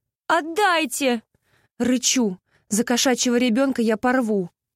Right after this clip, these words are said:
Дёргаюсь, начинаю молотить руками. Целюсь ногтями в глаза бандюка.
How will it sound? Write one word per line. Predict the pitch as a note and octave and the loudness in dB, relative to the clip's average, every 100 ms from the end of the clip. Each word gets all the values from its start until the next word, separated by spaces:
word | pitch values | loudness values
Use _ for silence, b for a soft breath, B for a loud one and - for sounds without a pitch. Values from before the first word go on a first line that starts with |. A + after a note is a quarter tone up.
| - | -8
Дёргаюсь, | G#3 C4 A#3 G3+ G3+ - | -2 0 0 0 -2 -2
начинаю | A3+ A#3+ B3+ A#3+ A3 | -2 0 2 2 2
молотить | A3+ A#3 A#3 B3 | 2 0 0 -2
руками. | A#3 B3+ - B3 G3+ F#3 _ b b b | -2 -2 0 0 0 -4 _ b b b
Целюсь | - C#4+ C4 A3 A#3 | -4 0 2 0 -2
ногтями | A#3 - D4 C#4 | -4 -2 0 0
в | G#3 | 0
глаза | F#3+ A3+ G#3+ A#3+ | 0 0 0 0
бандюка. | F#3+ A3+ G#3+ B3+ A#3+ F#3+ | 2 0 0 0 -2 -2